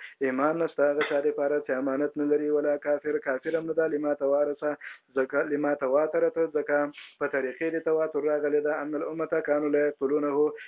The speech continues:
چې امت هغه مړه کول نه لکه مرتد-، مرتدین، او نه جاري کول په دوی باندې احکام د مرتدین، و یدفنونه، او ښخ کول یې په م-، ایدرو د مسلمانانو کې. نو جواب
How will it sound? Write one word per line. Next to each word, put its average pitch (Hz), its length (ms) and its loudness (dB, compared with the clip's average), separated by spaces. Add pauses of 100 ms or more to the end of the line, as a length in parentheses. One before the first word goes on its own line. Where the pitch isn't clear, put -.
(100)
چې 147 80 -6 (240)
امت 151 280 -4
هغه 147 500 4
مړه 147 260 2
کول 147 300 0
نه 160 100 -2
لکه 156 240 0
مرتد-، 151 480 0 (120)
مرتدین، 143 460 0 (460)
او - 20 4 (140)
نه 165 160 2
جاري 165 300 4
کول 165 180 2
په 143 160 -6
دوی 147 80 -2
باندې 147 300 2
احکام 147 280 -4
د 147 140 0
مرتدین، 147 460 0
و 147 160 4
یدفنونه، 160 500 2 (160)
او 143 80 0
ښخ 151 180 -4
کول 147 300 4
یې 147 60 4 (340)
په 147 160 0
م-، 147 100 -2 (140)
ایدرو 139 420 2
د 165 120 -2
مسلمانانو 160 600 0
کې. 165 160 0
نو 165 60 4 (100)
جواب 143 240 4